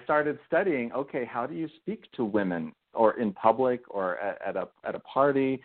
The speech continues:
How do you invite them to spend time with you? How do you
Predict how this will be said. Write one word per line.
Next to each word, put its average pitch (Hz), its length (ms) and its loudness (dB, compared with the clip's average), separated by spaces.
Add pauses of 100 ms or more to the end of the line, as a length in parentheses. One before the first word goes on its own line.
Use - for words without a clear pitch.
(200)
How 147 180 2
do 165 60 4
you 160 100 4
invite 127 480 2
them 135 320 -2 (400)
to 123 340 2
spend 135 240 2
time 143 260 2
with 127 220 2
you? 92 180 -2
How 127 260 4
do 143 80 0
you 139 220 2